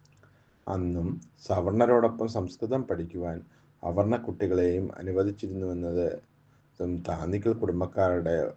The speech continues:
ഉൽപ്പതിഷ്ണത്വത്തിന് നല്ലൊരു ദൃഷ്ടാന്തമാണ്. ഈഴവ സമുദായാംഗവും ഗുരുദേവ ശിഷ്യനുമായിരുന്ന വിളയത്തെ കൃഷ്ണനാശാൻ താന്നിക്കൽ കുടുംബത്തിൽ പോയി സംസ്കൃതം പഠിച്ച അവർണ സമുദായാംഗമാണ്.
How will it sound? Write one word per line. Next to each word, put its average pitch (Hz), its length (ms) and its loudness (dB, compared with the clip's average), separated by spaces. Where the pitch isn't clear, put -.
ഉൽപ്പതിഷ്ണത്വത്തിന് 101 1000 -2
നല്ലൊരു 87 480 0
ദൃഷ്ടാന്തമാണ്. 85 800 -8
ഈഴവ 101 380 6
സമുദായാംഗവും 107 1000 4
ഗുരുദേവ 117 420 6
ശിഷ്യനുമായിരുന്ന 110 840 0
വിളയത്തെ 101 480 2
കൃഷ്ണനാശാൻ 101 800 -2
താന്നിക്കൽ 110 580 2
കുടുംബത്തിൽ 104 640 2
പോയി 98 280 2
സംസ്കൃതം 117 680 -2
പഠിച്ച 87 320 -2
അവർണ 92 440 0
സമുദായാംഗമാണ്. 87 1000 -4